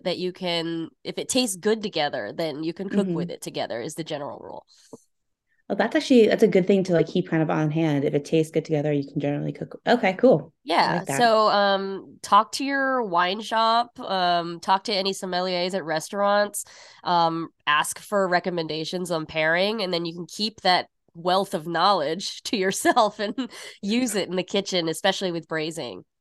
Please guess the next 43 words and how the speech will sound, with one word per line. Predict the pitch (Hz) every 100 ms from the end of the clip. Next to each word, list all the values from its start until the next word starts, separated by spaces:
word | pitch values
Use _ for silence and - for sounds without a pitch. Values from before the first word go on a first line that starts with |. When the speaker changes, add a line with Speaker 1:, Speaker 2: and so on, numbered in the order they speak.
| _ _ _ -
Speaker 2:
Interesting. | 143 139 156 - -
And | -
how, | 175 311
Speaker 1:
Mm-hmm. | 320 - - - -
Speaker 2:
how | -
much | 233 277 -
prep | 202 196
work | 160
goes | 160 143
into | 143 151
this, | 139 -
though? | 147
Like, | 147 143
do | 160
I, | 160 170 -
should | -
I | 170 175
be | 196 190 180
in | 170
the | 170
grocery | 165 160
store | 165
the | 151
day | 143
before? | 147 147 - 151 160 196 220 _ _ _ _
Or | - 165 156
can | 151 160
I |
kinda, | 151 160
like, | 156
wake | 156 151
up | 147
one | 151
day | 147 143
and |
be | 147
like, | 147
"I'm | 151 180 180
braising | 175 160 160
today, | 156 156 147 147 143
gonna | 151 151
get |
a, | 151